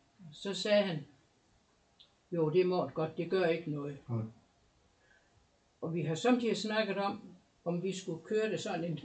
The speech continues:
Speaker 1: en fortælleraften.
Speaker 2: Ja.
Speaker 1: Øh, for,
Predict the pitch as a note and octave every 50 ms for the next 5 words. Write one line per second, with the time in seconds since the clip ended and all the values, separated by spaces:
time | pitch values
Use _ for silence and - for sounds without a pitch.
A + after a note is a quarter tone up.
0 | - - - F3+ E3 - - - - - A#3 A#3 A3 D#3+ D3+ E3+ E3 E3 - -
1 | E3+ D#3 B2 - - _ _ _ _ _ _ _ _ - B2+ C3 B2+ B2+ - -
2 | - - - _ _ _ _ _ _ _ _ _ _ _ _ _ _ _ _ _
3 | _ _ _ _ _ _ _ _ _ _ _ _ _ _ _ _ _ _ _ _
4 | _ _ _ _ - D#3 D#3+ E3 E3+ E3 - - - - - F#3